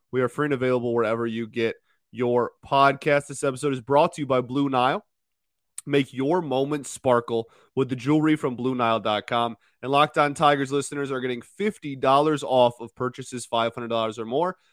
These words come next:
This podcast exclusive includes engagement. Use code Locked On at checkout. Okay, the Detroit Tigers drop their game on Monday night to the Chicago White Sox by a score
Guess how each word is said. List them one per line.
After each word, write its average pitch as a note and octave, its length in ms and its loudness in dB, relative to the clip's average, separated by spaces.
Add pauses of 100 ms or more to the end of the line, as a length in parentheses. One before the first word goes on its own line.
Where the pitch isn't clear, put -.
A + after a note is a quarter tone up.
(120)
This D3 140 -8
podcast D#3+ 540 2
exclusive B2 640 -2 (360)
includes B2+ 540 -4
engagement. A2+ 720 -4
Use G2+ 220 -12
code B2 360 0 (120)
Locked A2+ 420 0
On B2 340 0 (140)
at A2+ 240 -4
checkout. G2 520 -8 (460)
Okay, E3+ 480 8
the A2+ 80 -6
Detroit E3 440 -2
Tigers D#3+ 480 2 (100)
drop D3 560 2
their D3+ 160 2
game D3 420 -2
on C3+ 560 -4
Monday C#3 520 0
night C3+ 380 -2
to - 120 -14
the C3 60 -10
Chicago B2+ 480 -2
White A#2+ 280 0
Sox D3 360 -4
by B2 160 -2
a A#2 80 -2
score B2+ 540 -2